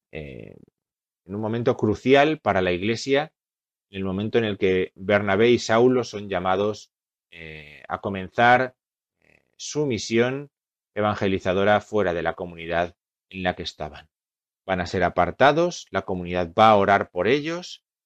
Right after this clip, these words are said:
y se van a despedir porque marchan, porque el Espíritu Santo así lo ha decretado. Esta es la, la enseñanza que vamos a escuchar, preciosa,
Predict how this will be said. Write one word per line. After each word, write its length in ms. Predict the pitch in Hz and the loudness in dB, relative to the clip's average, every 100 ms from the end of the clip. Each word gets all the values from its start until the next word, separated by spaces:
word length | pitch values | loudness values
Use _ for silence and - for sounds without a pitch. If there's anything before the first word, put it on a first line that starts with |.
| _ _ _ | _ _ _
y 60 | - | -16
se 140 | - | -6
van 140 | 90 101 | -2 -2
a 80 | 90 | -2
despedir 480 | 87 - 85 98 | -4 -6 -4 -4
porque 400 | - 90 - 82 - | -4 -8 -6 -8 -8
marchan, 640 | 92 101 123 - 139 143 | -4 -4 -4 -6 -8 -6
porque 280 | - 98 104 | -6 -4 -2
el 80 | 87 | -2
Espíritu 540 | 85 - 123 120 90 | -2 -2 -2 -2 -4
Santo 520 | 85 117 123 131 127 _ _ _ | -6 -6 -4 -4 -4 _ _ _
así 340 | - - 131 143 | -18 -10 -4 -2
lo 200 | 90 90 | 0 0
ha 60 | |
decretado. 600 | 90 85 80 76 69 - _ _ _ | 0 -4 -10 -16 -16 -18 _ _ _
Esta 240 | _ _ _ | _ _ _
es 160 | _ | _
la, 280 | 80 78 76 | _ -18 -14
la 160 | 80 85 | -12 -12
enseñanza 480 | 87 82 87 87 95 | -12 -14 -12 -10 -8
que 100 | 85 | -6
vamos 240 | 90 90 | -8 -10
a 20 | |
escuchar, 540 | 90 - - 98 98 _ _ _ _ - | -16 -18 -8 -6 -6 _ _ _ _ -8
preciosa, 760 | 101 - 101 107 107 117 123 | -6 -4 0 0 0 -6 -6